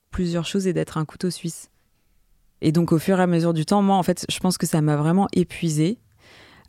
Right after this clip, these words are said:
Euh, je savais plus ce que je faisais, je savais plus où j'étais, euh, il y avait un peu trop de demandes.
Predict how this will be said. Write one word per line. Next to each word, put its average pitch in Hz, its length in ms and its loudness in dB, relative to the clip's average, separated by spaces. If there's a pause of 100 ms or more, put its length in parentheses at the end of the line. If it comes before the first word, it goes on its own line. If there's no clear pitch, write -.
Euh, 151 160 4
je 143 100 2
savais 170 260 6
plus - 180 -2
ce - 80 -4
que 202 80 4
je - 80 0
faisais, 185 400 4
je 170 40 0
savais 151 220 2
plus - 140 -2
où 190 100 4
j'étais, 185 680 4
euh, 151 140 2
il 147 60 0
y - 40 2
avait 147 120 -2
un 151 100 0
peu 196 140 -4
trop - 180 -4
de 165 80 -2
demandes. 175 580 2